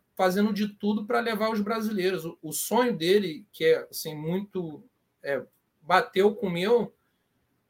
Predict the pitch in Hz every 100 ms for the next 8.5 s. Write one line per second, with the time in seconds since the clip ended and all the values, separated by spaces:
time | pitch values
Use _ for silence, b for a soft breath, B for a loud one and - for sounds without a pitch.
0 | _ 151 147 180 208 - - 202 233 214
1 | 202 208 208 - 190 226 214 233 226 180
2 | 165 151 139 127 _ 147 143 - 170 151
3 | 147 139 143 156 151 _ _ 165 151 139
4 | 127 - - - 190 208 220 208 202 202
5 | 170 131 139 180 185 151 156 156 165 165
6 | 180 180 - 185 185 160 175 151 160 -
7 | 185 156 139 175 202 185 170 160 160 160
8 | 156 147 - - 120